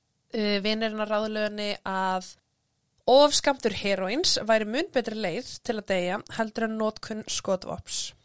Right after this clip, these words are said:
Og ég veit ekki af hverju þær gerðu það, en þær voru bara eitthvað, þú veist,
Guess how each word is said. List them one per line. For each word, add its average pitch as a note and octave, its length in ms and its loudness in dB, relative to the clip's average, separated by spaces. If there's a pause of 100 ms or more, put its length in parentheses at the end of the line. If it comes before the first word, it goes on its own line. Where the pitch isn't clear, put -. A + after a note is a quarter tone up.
(420)
Og G3+ 480 4 (880)
ég A3 80 0
veit A3+ 80 6
ekki A#3 160 4
af A#3+ 100 2
hverju A#3 140 0
þær G#3 100 -2
gerðu C4+ 220 6
það, C4 180 6
en A#3+ 140 -2
þær A#3+ 180 6
voru A#3 280 4
bara G3+ 140 8
eitthvað, G3+ 180 -6
þú G3 100 2
veist, F3+ 160 -2